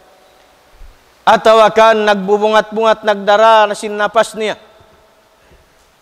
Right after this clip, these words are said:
Makasabot sin kalimatu la ilaha illallah. Long sin Nabi sallallahu alaihi wasallam, dakal al jannah, makasud siya surga. Karena in la ilaha illallah, amunain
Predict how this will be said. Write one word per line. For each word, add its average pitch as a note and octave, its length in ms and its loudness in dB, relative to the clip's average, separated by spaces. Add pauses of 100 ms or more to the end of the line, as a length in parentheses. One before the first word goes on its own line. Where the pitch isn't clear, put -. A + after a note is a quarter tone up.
(960)
Makasabot A3+ 640 2
sin A3 240 -2
kalimatu A#3 560 0
la B3 240 4
ilaha A3+ 400 2
illallah. A3+ 560 0 (1040)
Long F#3+ 220 -4
sin F#3+ 180 -8
Nabi F#3 240 -6
sallallahu F3+ 560 -4
alaihi F3 320 -6
wasallam, E3+ 480 -4
dakal E3+ 240 -4
al D#3+ 160 -2
jannah, D#3+ 320 -4
makasud D#3+ 400 -8
siya D3+ 160 -6
surga. D3+ 400 -4
Karena G#3+ 320 0 (1800)
in G3+ 240 0
la A3 160 4
ilaha G#3 400 2
illallah, G3+ 480 2
amunain F#3+ 640 -4